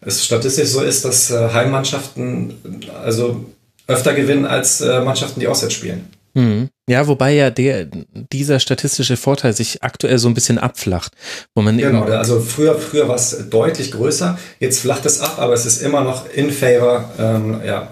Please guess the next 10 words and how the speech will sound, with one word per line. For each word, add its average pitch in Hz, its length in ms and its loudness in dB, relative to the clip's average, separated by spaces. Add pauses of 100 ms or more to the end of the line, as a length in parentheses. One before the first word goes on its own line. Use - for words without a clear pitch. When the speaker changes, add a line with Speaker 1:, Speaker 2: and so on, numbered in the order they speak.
Speaker 1:
auf 113 140 -12
die 113 120 0
Heimmannschaft. 98 560 -8 (340)
Speaker 2:
Aber 123 220 0
woran 175 460 2
meint 131 360 2
ihr 143 360 2 (200)
beide, 143 380 2
liegt 131 300 -6
es, - 360 -2